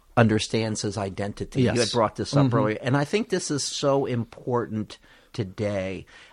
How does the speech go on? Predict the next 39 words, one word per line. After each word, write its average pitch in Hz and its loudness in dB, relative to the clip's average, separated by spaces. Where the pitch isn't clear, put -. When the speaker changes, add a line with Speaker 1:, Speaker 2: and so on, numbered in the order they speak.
Speaker 1:
Uh, 110 2
in 113 0
John 127 2
thirteen, 117 -2
when 101 -2
Jesus 110 -6
washes 110 0
the 104 -10
disciples' 98 -6
feet, 113 -4
the 117 0
text 131 -2
says 123 -2
basically 131 -2
he 120 -2
knew 131 2
where 131 0
he 107 -2
came 127 -6
from 127 -4
and 107 -4
he 107 0
knew 117 0
where 120 -2
he 107 -2
was 101 -6
Speaker 2:
Yeah. 107 0
Speaker 1:
going, 113 -2
and 120 2
he 123 0
never 127 2
let 131 2
anybody 120 2
sidetrack 120 -2
him, 98 -4
if - -8
you 95 -6
will. 87 -4
He 123 0